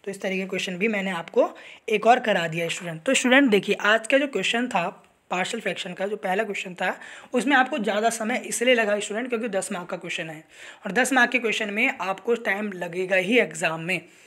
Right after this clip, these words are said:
पर स्टूडेंट अगर आप इस क्वेश्चन की प्रैक्टिस चार पाँच से अधिक बार आप इसकी प्रैक्टिस करते हैं अच्छे से, तो ये क्वेश्चन कुछ नहीं है आपके लिए। और देखते ही आप इस क्वेश्चन को घबरा जाएंगे, तो फिर कभी भी आप इस क्वेश्चन को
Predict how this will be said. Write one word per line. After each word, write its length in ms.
पर 160
स्टूडेंट 280
अगर 160
आप 160
इस 100
क्वेश्चन 300
की 100
प्रैक्टिस 460
चार 340
पाँच 300
से 140
अधिक 300
बार 300
आप 180
इसकी 180
प्रैक्टिस 420
करते 260
हैं 80
अच्छे 180
से, 160
तो 1120
ये 40
क्वेश्चन 280
कुछ 200
नहीं 120
है 80
आपके 240
लिए। 180
और 100
देखते 280
ही 100
आप 160
इस 120
क्वेश्चन 240
को 100
घबरा 240
जाएंगे, 340
तो 360
फिर 140
कभी 280
भी 120
आप 160
इस 100
क्वेश्चन 300
को 160